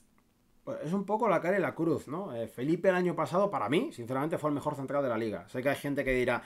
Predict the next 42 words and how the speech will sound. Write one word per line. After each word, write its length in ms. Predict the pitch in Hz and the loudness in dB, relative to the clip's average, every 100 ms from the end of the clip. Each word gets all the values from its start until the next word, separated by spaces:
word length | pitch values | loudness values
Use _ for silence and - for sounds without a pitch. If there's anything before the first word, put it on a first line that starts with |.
| - - - | -10 -18 0
"No, 180 | 165 185 | 2 4
tío, 140 | 196 | 4
el 80 | 160 | 4
mejor 260 | 135 151 | 2 -2
fue 180 | 170 190 | 0 0
Koundé", 420 | 196 135 123 156 | 0 0 2 2
porque 300 | - 190 - | 2 -2 -4
luego 220 | 104 117 127 | -2 0 0
los 140 | 120 | 0
últimos 280 | 127 120 117 | -2 0 -2
doce 160 | 117 | -2
partidos 360 | 113 107 113 110 | -4 -4 -2 -2
jugó 180 | 120 113 | -2 -2
muy 140 | 113 | 0
bien, 200 | 135 202 | 4 4
pero 160 | 196 117 | 2 0
anteriormente 460 | 107 104 110 117 | -2 -4 -6 -6
tampoco 280 | 104 101 110 | -8 -6 -4
había 100 | 107 | -4
hecho 160 | 101 101 | -4 -4
para 160 | 110 | -2
tanto. 400 | 117 175 180 226 - - - | 0 0 2 0 -2 -18 -6
Al 80 | 113 | -2
igual 300 | 117 139 151 | 4 4 4
que, 100 | 147 | 4
eh, 1300 | 160 147 123 113 98 117 113 107 107 104 104 104 104 101 | 6 6 6 4 4 0 2 2 2 0 0 -2 -2 -2
Diego 240 | 110 107 | 0 0
Carlos, 340 | 117 151 120 98 | 2 2 2 -2
que 120 | 101 | -8
jugó 280 | 104 110 131 | -4 2 2
los 140 | 117 | 2
veinte 220 | 113 123 | 0 -2
primeros 220 | 120 120 120 | -2 -2 -4
muy 140 | 120 | -2
bien 260 | 131 180 202 | 2 4 4
y 60 | |
luego 200 | 127 120 | 2 0
después 200 | 123 120 | -2 0
de 60 | 123 | 0
la 80 | 113 | 0
pandemia, 600 | 107 127 156 175 156 101 | -2 -2 -2 -2 -2 -4
meh. 380 | 98 101 120 170 | -8 -4 -4 -4